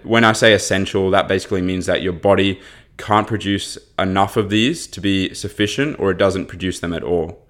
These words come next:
So the other grouping is non-essential fatty acids, which essentially means that your body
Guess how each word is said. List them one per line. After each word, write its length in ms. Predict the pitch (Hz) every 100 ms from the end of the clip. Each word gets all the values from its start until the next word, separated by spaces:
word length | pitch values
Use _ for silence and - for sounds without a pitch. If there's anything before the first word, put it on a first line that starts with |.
| _ - - -
So 240 | - 113
the 140 | 113
other 160 | 120 131
grouping 420 | 110 110 113 101 -
is 680 | 101 101 98 95 - - - - _ -
non-essential 640 | 101 107 104 101 95 95
fatty 280 | 95 90 92
acids, 360 | 90 - 90
which 260 | 92 - -
essentially 460 | 95 101 98 95 92
means 300 | 90 90 87
that 160 | 82
your 100 | 87
body 460 | 82 95 87 90